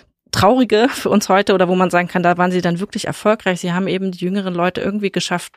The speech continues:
so einzubinden oder denen sowas fortzusetzen, wo die dann wieder anknüpfen konnten.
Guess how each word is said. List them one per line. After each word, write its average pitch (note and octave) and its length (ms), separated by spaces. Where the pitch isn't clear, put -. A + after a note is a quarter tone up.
so F#3+ 160
einzubinden G#3 580
oder F3+ 140
denen F3 180
sowas F#3+ 240
fortzusetzen, F#3+ 680
wo F3+ 100
die F#3 100
dann F#3+ 140
wieder F#3+ 160
anknüpfen - 420
konnten. - 380